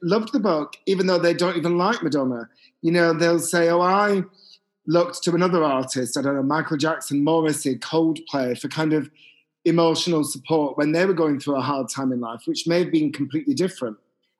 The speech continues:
Um, but I, and I always say, "Well, yeah, that's what it's about, taking emotional support from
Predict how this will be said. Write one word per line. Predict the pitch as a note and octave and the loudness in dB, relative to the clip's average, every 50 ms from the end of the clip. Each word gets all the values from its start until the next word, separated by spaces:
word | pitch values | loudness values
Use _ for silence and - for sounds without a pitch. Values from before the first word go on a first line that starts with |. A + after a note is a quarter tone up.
| _ _ _ | _ _ _
Um, | D#3 D#3 D3+ D3+ D3+ D3 C#3+ C#3+ C#3+ C#3 C3+ - _ _ _ - _ _ _ _ _ _ _ _ | -2 0 2 2 2 2 2 2 2 0 -2 -6 _ _ _ -20 _ _ _ _ _ _ _ _
but | - F3 E3+ F3+ F3 - - - - - _ _ _ _ _ _ _ _ _ _ | 2 4 4 2 0 -2 -6 -10 -10 -12 _ _ _ _ _ _ _ _ _ _
I, | E3+ F3 F3 F3+ F#3 F#3+ F#3 | 2 2 4 4 2 0 2
and | G3 F#3+ G3 G3+ G#3 | 2 2 2 2 2
I | F#3 F#3 G3 G#3 | 2 2 4 4
always | A3 A#3 A3 G#3+ F#3+ - | 4 2 2 0 -2 -2
say, | - - F#3 F3 F3 F3 | 0 2 2 4 4 2
"Well, | E3+ E3+ G3 G3 F#3 | 2 2 2 2 2
yeah, | G#3 A3 G3 | 2 2 2
that's | D#3+ D#3+ D#3+ D3+ - - | 2 0 -2 -4 -4 -4
what | F3 D#3 | -2 -2
it's | D#3+ C#3+ - - | -2 -2 -4 -2
about, | C#3+ F#3 G3 F#3 D#3 C3 B2 | -2 0 0 0 0 -2 -4
taking | - - D3 C3 - D3 | -6 -6 -6 -4 -2 0
emotional | C#3+ D3 D3 D3 C#3+ - - D3+ C#3+ | 0 0 0 0 -2 -4 -4 -6 -6
support | C#3 - - - D#3 D3+ C3+ B2 - - | -8 -10 -8 -4 -2 -2 -2 -4 -6 -6
from | C#3 C#3 C3+ C3+ C3 B2+ | -4 0 0 0 0 -2